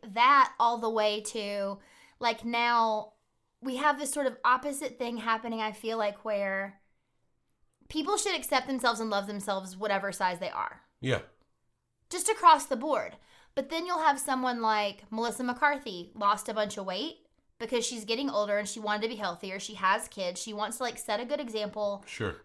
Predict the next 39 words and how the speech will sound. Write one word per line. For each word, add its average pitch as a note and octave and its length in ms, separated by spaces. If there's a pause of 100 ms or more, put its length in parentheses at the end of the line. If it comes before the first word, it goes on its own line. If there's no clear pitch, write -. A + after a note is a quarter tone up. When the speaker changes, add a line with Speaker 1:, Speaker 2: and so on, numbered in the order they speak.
Speaker 1:
But A#3 200
also A#3 320
just, G#3+ 200
like, G3+ 220
be G#3+ 160
healthier. D4 600 (360)
And C#4+ 320 (140)
if D#4 160
you're E4 140
being G4+ 460 (280)
unhealthy C4+ 920 (1040)
and B3+ 320
you've A#3+ 320
gained C4 280
weight A#3 300
because D4 500
you're C4+ 160
unhealthy A#3 800
and A#3 140
you A#3 100
change B3 420
your A3+ 100
health A3+ 280
patterns, G#3+ 420
you're A3+ 100
gonna C4+ 180
naturally G#3+ 520
lose F#3 260
weight. - 520
Speaker 2:
Right. F#2 380 (120)
Speaker 1:
Whether C4+ 200
you're D4+ 180
actually A#3+ 280
trying A3+ 180
to G3+ 60
lose G3 120
weight F#3 140
or F3 60
not. A3 260